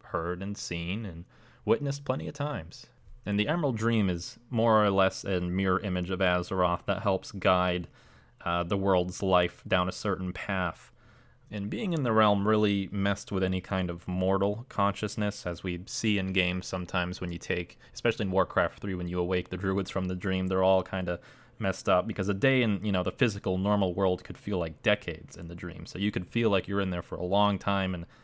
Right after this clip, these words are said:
not much time has passed. Um, then after creating this, Freya wandered Azeroth, searching for areas where the Well of Eternity's energies had been concentrated.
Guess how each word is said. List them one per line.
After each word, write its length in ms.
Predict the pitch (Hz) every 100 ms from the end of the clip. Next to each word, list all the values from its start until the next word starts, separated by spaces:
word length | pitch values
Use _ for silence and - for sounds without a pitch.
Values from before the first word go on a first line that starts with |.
| - _ -
not 220 | 104 98
much 200 | 95 -
time 240 | - 92 85
has 100 | -
passed. 500 | - 107 107 - - - - _ _ -
Um, 300 | 90 87 85 - - -
then 100 | 120
after 180 | 180 -
creating 340 | - 165 170
this, 120 | 113 -
Freya 380 | - 131 127
wandered 600 | 110 92 104 143 120 87 -
Azeroth, 580 | 90 87 92 87 80 -
searching 460 | - 107 101 104
for 260 | 101 - 98
areas 440 | 104 107 107 101 90
where 160 | 98
the 80 | 95
Well 160 | 95 98
of 80 | 95
Eternity's 460 | 90 104 98 92
energies 520 | - 101 92 95 87
had 420 | - 92 85 82 - _ _ _ -
been 200 | 95 131
concentrated. 720 | 208 208 - 165 - - -